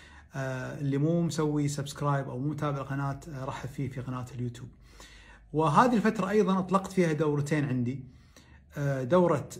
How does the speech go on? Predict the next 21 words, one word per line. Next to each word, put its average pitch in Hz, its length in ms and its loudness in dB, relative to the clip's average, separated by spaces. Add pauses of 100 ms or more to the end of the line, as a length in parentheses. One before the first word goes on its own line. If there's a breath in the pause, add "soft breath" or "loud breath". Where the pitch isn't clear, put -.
آه، 123 760 -4
البزنس 147 320 0
ستارت 143 360 -2
اب 233 240 -4 (340)
اللي 139 180 -2
هي 135 60 -2
موجودة 135 520 -2
على 127 600 -6
موقع 131 360 -4
الرابط 127 380 -4
في - 80 -10
البايو 131 360 0
عندي، 131 420 -4 (340 loud breath)
أحمد 127 220 -6
المطوع 123 280 -6
دوت 120 180 -6
كوم، 190 500 -2
ودورة 190 380 2
ثانية 190 320 2
هي 160 80 0
دورة، 156 440 0